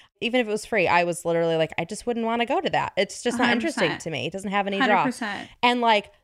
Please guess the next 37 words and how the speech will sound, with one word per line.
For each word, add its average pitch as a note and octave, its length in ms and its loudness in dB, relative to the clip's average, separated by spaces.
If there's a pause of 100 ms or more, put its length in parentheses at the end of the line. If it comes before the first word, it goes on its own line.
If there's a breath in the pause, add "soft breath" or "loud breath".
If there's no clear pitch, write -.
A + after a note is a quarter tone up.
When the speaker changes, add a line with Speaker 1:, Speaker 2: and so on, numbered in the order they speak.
(120)
Speaker 1:
the A3+ 180 0
me B3+ 520 0
of B3 240 2
two G3+ 180 -2
years D#3+ 380 -2
ago B3 320 4
would A#3 160 2
have A#3+ 100 0
been C4 100 2
like, C4+ 200 2
"Sure, A#4 320 2
yeah, G4+ 240 4
I'll D#4+ 160 4
go." G3+ 420 6
And A3 140 0
I A3 80 2
would B3 100 2
have A#3+ 80 6
had B3 80 8
Speaker 2:
Yeah. A#3 120 6
Speaker 1:
a - 20 2
good A3+ 100 4
attitude F3+ 560 2
and G#3+ 180 -4
whatever. F#3 500 2
But, F#3 220 2
like, F#3+ 200 4
I - 80 2
also G3 180 2
would A3 80 -6
have A#3 120 -2
been - 60 -14
bored F3 200 4
out G#3 80 4
of G#3 60 0
my F#3+ 80 0
skull. D#3+ 580 2